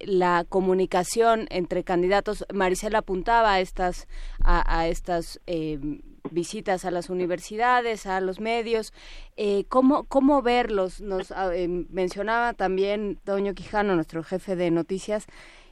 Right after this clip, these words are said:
que en Colombia hubo catorce debates. ¿Querríamos catorce debates an-, antes de la elección presidencial? ¿Qué, qué, qué pediríamos, digamos, como,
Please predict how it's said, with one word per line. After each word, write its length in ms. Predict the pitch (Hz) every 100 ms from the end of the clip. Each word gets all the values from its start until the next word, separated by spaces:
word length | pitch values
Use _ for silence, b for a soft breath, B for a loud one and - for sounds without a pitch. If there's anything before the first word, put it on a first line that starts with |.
| -
que 280 | 202 208 220
en 140 | 226
Colombia 400 | - 190 240 277
hubo 140 | 262 233
catorce 600 | 190 - 226 247 233 208
debates. 680 | 170 170 165 - 139 - - -
¿Querríamos 540 | 196 190 247 262 277
catorce 640 | - 202 175 - 208 233 269
debates 560 | 214 190 196 220 220
an-, 180 | 220 175 -
antes 320 | 185 175 190
de 100 | 185
la 200 | 170 165
elección 360 | 160 151 180 160
presidencial? 840 | 185 - 165 160 - 220 247 269 B B B -
¿Qué, 340 | 269 269 - -
qué, 300 | 302 320 311
qué 140 | 320
pediríamos, 1000 | 311 349 294 240 226 202 180 165 156 -
digamos, 500 | 175 170 185 180 175
como, 500 | - 170 165 160 156